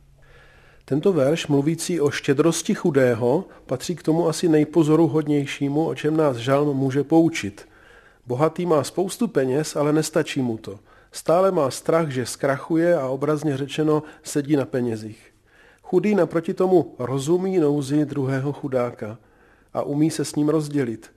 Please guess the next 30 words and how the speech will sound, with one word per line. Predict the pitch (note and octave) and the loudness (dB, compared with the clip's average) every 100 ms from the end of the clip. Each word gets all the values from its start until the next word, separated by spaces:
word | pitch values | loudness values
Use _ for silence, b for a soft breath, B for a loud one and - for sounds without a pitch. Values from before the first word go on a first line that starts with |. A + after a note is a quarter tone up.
| - | -8
i | E3+ | -6
když | F3 - | -4 -2
má | C#3+ B2 | 0 0
sám | - B2+ A#2+ A2+ | -4 -4 -4 -4
málo. | A2+ A2+ A#2 G#2+ - b b b b b - | -4 -4 -6 -10 -16 b b b b b -12
Je | |
to | D3+ | -8
spíše | C#3+ D#3 D3 D#3 B2+ B B B | -8 -6 -6 -4 -6 B B B
zázrak | A2 A#2+ B2+ B2+ D3 C3+ | -4 0 0 0 -2 -2
Boží | C3 C3+ C#3+ C3+ | -4 -4 -2 2
lásky | C3 E3+ - A2+ | 2 0 -6 -10
přítomné | - A#2+ - C3 C3+ B2 | -10 -10 -4 -2 -2 -2
v | |
srdci | - B2 D3 | -6 -8 -8
člověka, | C3+ E3 F3+ E3 - A2 A2 b b b b b | -4 0 4 2 0 -8 -10 b b b b b
který | - C3 | -2 2
je | C#3+ A#2 | 2 2
ochoten | B2 C#3+ D3+ B2+ - B _ - | 0 0 2 2 -2 B _ -10
dát | B2+ C3 A2 - | 0 2 2 -2
půjčku, | B2 A#2 - - D#3+ G3+ F3 B B - | -12 -8 -8 -2 0 0 -4 B B -10
ačkoliv | C3+ - E3 D3+ | -6 0 2 2
sám | - C#3 E3 F#3+ F3 - | 2 2 2 0 -4 0
není | C#3+ D#3+ | 4 4
schopen | D#3+ - D#3 D#3 | 2 -4 2 2
pokrýt | C#3 C3+ D3 D#3 D#3 | 2 -2 0 0 2
ani | D3 | 0
všechny | C#3+ C#3 - D3+ | 0 -4 -2 -2
své | - D3+ | 2 2
legitimní | C3+ B2 C3+ C#3+ C#3 C#3 | 4 2 0 0 2 2
potřeby. | C#3+ - D#3+ C3 A2 | -2 -4 -2 -2 -4